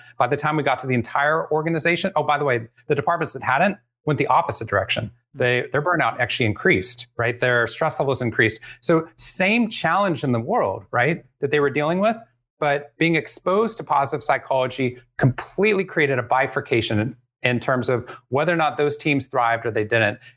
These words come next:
And by the time we got to the whole hospital system, not only are they profitable for the, uh, for the first time, but they have top one percent patient safety. And in June of this year, they were, um, they, they were rated as w-, the top fifteen hospital systems in the nation.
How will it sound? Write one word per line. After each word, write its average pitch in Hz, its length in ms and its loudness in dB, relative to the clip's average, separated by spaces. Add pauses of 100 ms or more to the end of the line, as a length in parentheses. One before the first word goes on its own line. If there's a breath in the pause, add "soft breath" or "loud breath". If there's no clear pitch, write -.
And 131 160 0
by 135 100 2
the 135 60 0
time 147 160 -2
we 131 60 -2
got 127 120 4
to - 80 -14
the 123 80 -6
whole - 220 0
hospital 113 400 -2
system, 110 420 0 (360)
not 143 120 2
only 160 160 2
are 131 80 0
they 123 100 -2
profitable 139 580 0
for 117 160 -2
the, 107 220 -2
uh, 107 240 0
for - 160 -2
the 120 60 0
first - 280 0
time, 113 300 0 (300 soft breath)
but 123 320 2
they 127 320 2
have - 180 -2
top 143 220 0
one 139 180 0
percent 143 400 -2 (180)
patient 143 320 -2
safety. 175 560 0 (160)
And 127 80 0
in 120 80 2
June 165 280 2
of 147 100 0
this - 220 -2
year, 120 160 2
they 120 140 0
were, 120 420 0
um, 110 320 0 (100)
they, 123 240 2
they 131 100 -2
were 131 120 0
rated 131 260 2
as 107 160 -2 (120)
w-, 135 180 0
the 120 100 2
top - 380 0
fifteen 131 500 0 (160 soft breath)
hospital 123 400 0
systems 113 400 -2
in 107 60 0
the 101 60 0
nation. 104 440 0